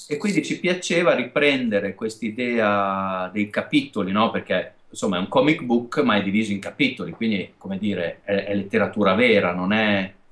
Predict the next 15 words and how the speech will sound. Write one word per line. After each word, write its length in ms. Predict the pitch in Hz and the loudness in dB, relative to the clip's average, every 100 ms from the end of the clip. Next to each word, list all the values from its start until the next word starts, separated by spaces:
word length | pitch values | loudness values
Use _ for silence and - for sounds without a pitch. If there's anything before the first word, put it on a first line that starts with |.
| _ - - - | _ -20 -20 -8
non 160 | 95 | -2
è 120 | 117 | 2
roba 880 | 107 101 92 92 90 90 87 87 85 87 - - - - | 4 4 4 2 2 0 0 -2 -4 -10 -20 -20 -20 -10
per 160 | 110 92 | -4 0
bambini, 580 | 90 95 101 95 85 - | 2 2 2 0 -2 -8
quindi 160 | 95 | -4
dava 400 | 110 113 113 107 127 | 0 4 4 2 2
una, 220 | 110 110 | 0 0
un, 840 | 110 110 107 104 101 101 104 98 95 | -2 -2 -2 -2 -2 -4 -2 -2 0
un'area 300 | 117 123 113 | 2 2 0
di 100 | 104 | -2
serietà 800 | - 98 101 107 - 117 90 - | -6 -4 -4 -2 0 2 0 -4
a 100 | - | -6
queste 320 | 98 - 95 | -6 -12 -16
storie. 520 | - 98 82 82 80 | -10 -6 -4 -6 -14